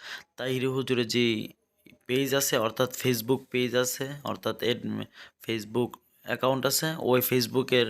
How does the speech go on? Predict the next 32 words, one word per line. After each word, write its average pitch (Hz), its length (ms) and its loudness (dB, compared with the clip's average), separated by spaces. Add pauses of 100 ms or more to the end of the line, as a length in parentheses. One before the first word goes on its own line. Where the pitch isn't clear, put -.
হুজুরের 120 380 2
পার্সোনাল 120 440 4
Facebook-এর 117 500 -2
মধ্যে, 123 280 6
আহ, 120 840 -4
জানায় 123 360 4
দেয় 120 180 0
যে 127 160 -2
আজকে 113 320 -2
ফৈজিয়া 120 400 0
দরবার 110 260 0
শরীফে 113 320 -2
থাকবে, 120 480 2
আহ, - 600 -10 (120)
কি 120 120 -6 (160)
থাকবে 101 400 -4
না, 90 120 -4 (440)
সে - 180 -4
বিষয়ে 117 280 0
আপনারা 117 240 0
নিশ্চিত 120 360 0
করতে 104 260 0
পারেন। 95 280 -4 (420)
আর 107 100 -6
আপনারা 123 380 2
যেই 139 420 6
কোনো 139 240 2
জায়গা 131 260 6
থেকে 131 220 0
আপনারা 113 300 2
আসতে - 240 -2
পারেন, 104 220 -2